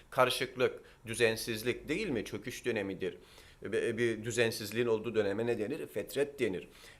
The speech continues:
E, İslam, e, fetret döneminde ise vahiylere uzun süre ara verilmesine fetret denir arkadaşlar.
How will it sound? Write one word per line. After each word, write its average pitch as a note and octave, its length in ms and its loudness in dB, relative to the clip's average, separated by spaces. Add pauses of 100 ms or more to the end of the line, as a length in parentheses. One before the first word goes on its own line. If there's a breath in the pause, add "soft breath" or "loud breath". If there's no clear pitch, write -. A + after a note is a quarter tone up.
E, G#2+ 120 -4
İslam, C#3+ 420 6
e, A2 300 6
fetret A2+ 540 0
döneminde G#2+ 500 0
ise D#3 260 0
vahiylere A2+ 800 6
uzun C3+ 380 -2
süre B2+ 260 2 (100)
ara C3+ 380 4
verilmesine A#2+ 680 2
fetret G#2 440 -2 (200)
denir D#2 260 -4
arkadaşlar. E2+ 640 -2